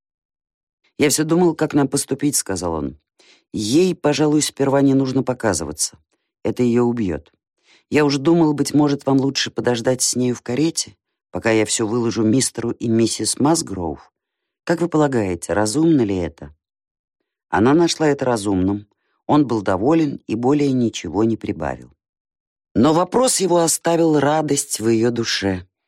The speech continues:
как залог уважения к ней, как залог дружбы, большую радость. И хотя то был, кажется, залог прощальный,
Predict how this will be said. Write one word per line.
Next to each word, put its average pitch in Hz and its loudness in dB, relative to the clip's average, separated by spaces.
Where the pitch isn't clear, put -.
как 107 -2
залог 113 0
уважения 110 2
к - -14
ней, 92 -4
как 90 -6
залог 98 0
дружбы, 101 0
большую 110 0
радость. - -10
И 107 -4
хотя 131 0
то - -2
был, 131 0
кажется, 123 -4
залог 110 -2
прощальный, 113 -2